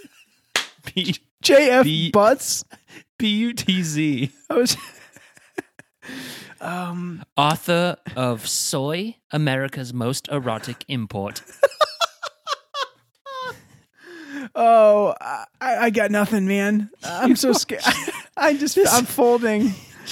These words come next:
Speaker 2: I'm folding.
Speaker 1: Ladies and gentlemen, for the first time in Barred to Death history, we have,
Speaker 2: <sighs> I
Speaker 1: we have a stump.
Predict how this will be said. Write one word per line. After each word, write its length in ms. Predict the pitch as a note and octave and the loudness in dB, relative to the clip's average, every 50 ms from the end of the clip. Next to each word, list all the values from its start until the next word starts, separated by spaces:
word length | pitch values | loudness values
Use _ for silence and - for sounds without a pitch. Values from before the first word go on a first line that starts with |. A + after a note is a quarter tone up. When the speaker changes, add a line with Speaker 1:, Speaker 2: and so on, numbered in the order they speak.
| - - - - - - - | -12 -12 -12 -16 -20 -12 -6
Speaker 2:
I'm 120 | - A#3 | -6 -6
folding. 300 | - - - D3+ D3 D3+ | -4 0 2 6 6 8
Speaker 1:
Ladies 140 | D3+ D3 C#3 C#3 | 8 6 6 4
and 80 | B2+ | 4
gentlemen, 300 | C#3 C#3+ C#3 C#3 C3 B2 A2 | 4 4 4 4 2 2 2
for 120 | A#2 B2+ | 0 0
the 100 | B2 A#2+ | 0 2
first 360 | A2+ F#3+ C#3 C#3+ D3 C3+ - | 0 2 0 0 0 0 -2
time 160 | D3+ C#3 C3 B2 | -2 0 0 0
in 100 | A#2 G#2+ | 0 0
Barred 320 | F2+ A2+ A2+ A#2 B2+ B2+ - | 0 0 0 0 0 -2 -4
to 80 | B2+ | -4
Death 200 | A#2 G#2+ G#2 G2 - | -4 -4 -4 -6 -8
history, 480 | - C3+ C#3 - - - C3+ C3+ C3+ C3 | -8 -8 -8 -8 -6 -4 -2 -2 -2 0
we 180 | A#2+ A#2 A2+ G#2 | 0 0 0 0
have, 640 | G#2 A2+ A2+ A2 A2 A2+ A2+ A#2 A2+ G#2 - - _ | 0 0 0 0 0 0 -2 -4 -4 -6 -12 -16 _
Speaker 2:
<sighs> 60 | - | -8
I 300 | - D#3 C#3 C#3 - - - | -6 -4 -4 -4 -6 -4 -2
Speaker 1:
we 60 | A2 A#2 | 0 2
have 120 | A#2 A2+ | 2 2
a 40 | B2 | 2
stump. 400 | - - - D3 F#3+ F3+ C3+ | 0 2 2 2 2 2 -2